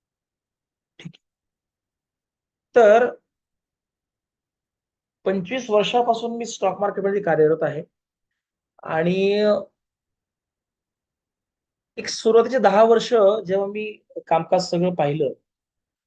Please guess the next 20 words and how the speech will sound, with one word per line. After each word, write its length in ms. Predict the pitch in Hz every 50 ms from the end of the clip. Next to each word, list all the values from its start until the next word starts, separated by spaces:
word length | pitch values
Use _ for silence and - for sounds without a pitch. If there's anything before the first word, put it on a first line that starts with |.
| _ _ -
अ, 60 | - 139 131 127 127 127 127 127 - - _ _ - -
स्टॉक 280 | - - 156 160 156
मार्केटमध्ये, 540 | 151 147 139 151 143 147 135 123 120 123 113
तेव्हा 880 | - _ _ _ _ _ _ _ _ _ _ _ _ _ _ - 226 233
माझ्या 160 | 247 262 247
लक्षात 280 | 233 233 - 247 247
आलं 160 | 240 233 247 240
की 360 | 240 240 254 262 277 359 392 - 480 - _
प्रत्येक 460 | 208 208 202 - - _ - 285 277 254
व्यक्तीला 540 | 240 240 240 - - 247 240 247 247 240 240 240 - _ _ _ _ _ _ _ _ _ _ _ _ _ _ _ _ _ _ _ _ _ _ _ _ -
प्रॉफिट 320 | 226 214 185 208 269 294
होत 220 | 233 220 - - 180
नाहीये 280 | 147 135 123 120 117 - _ _ _ _ _ _ _ _ _ _ _ _ _ _ _ _ _ _ _ _ _ _ _ _ _ _ _ _ _ _ _ _ _ _ _ _
किंवा 180 | - 208 220 214
प्रत्येक 220 | 233 220 220 220
व्यक्तीला 260 | 220 233 226 233 226 220
लॉस 200 | 233 233 226 -
पण 140 | 240 220
होत 160 | 185 175 175 175
नाहीये. 220 | 123 113 104 98